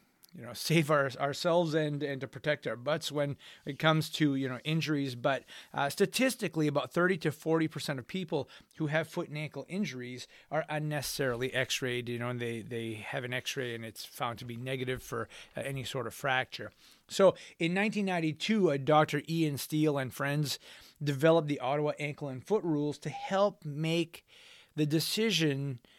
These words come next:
of getting an x-ray or not easier for folks like us who see these foot and ankle injuries and, uh, just, uh, you know, need a little bit of assistance with the, the management of the injury.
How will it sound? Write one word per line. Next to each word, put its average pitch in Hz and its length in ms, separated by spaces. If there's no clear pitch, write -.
of 156 180
getting 165 300
an 147 40
x-ray 147 380
or 135 100
not 135 380
easier 190 460
for 156 400
folks 135 420
like 151 300
us 202 360
who 160 280
see - 320
these 151 240
foot 139 220
and 135 60
ankle 156 240
injuries 143 400
and, 135 200
uh, 131 80
just, 135 320
uh, 139 380
you 143 100
know, 139 120
need 143 200
a 147 60
little 147 160
bit 143 160
of 139 80
assistance 143 540
with 131 240
the, 123 120
the 117 140
management 131 560
of 123 240
the 123 80
injury. 120 480